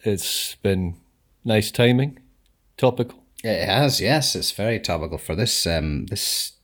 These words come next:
Speaker 2: discussion. So, uh, as you can tell by the lack of knowledge of who was number one at what point up until I had to read it up, uh, recently, uh, we're old, um, quite,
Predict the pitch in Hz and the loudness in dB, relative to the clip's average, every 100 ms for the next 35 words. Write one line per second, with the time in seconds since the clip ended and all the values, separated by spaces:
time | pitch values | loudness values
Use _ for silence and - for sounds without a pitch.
0 | _ 98 - 95 - 90 82 - 104 98 | _ -2 0 0 0 0 0 2 2 2
1 | 92 - - - 95 123 131 107 80 - | 0 -8 -18 -8 -2 2 2 2 0 0
2 | 95 90 87 85 80 85 87 92 - 87 | 2 2 2 2 2 0 2 0 0 -2
3 | 92 90 82 - - 92 85 87 90 85 | 0 0 -2 -4 -2 -2 0 0 0 -2
4 | 82 85 71 87 - 85 73 - 85 - | -2 -2 -4 -6 -6 -6 -6 -6 -6 -4
5 | 80 87 - 80 90 87 113 - - - | -2 -2 -2 -2 -2 -2 -4 -6 -14 -20
6 | - _ 82 85 - 82 85 - - - | -20 _ -6 -6 -6 -6 -8 -10 -18 -20
7 | _ 87 73 127 165 180 101 69 - - | _ -4 2 4 6 8 6 2 -8 -12
8 | - 92 92 90 90 - - 127 127 107 | -2 2 4 4 2 -2 0 4 6 4
9 | - - | -2 -6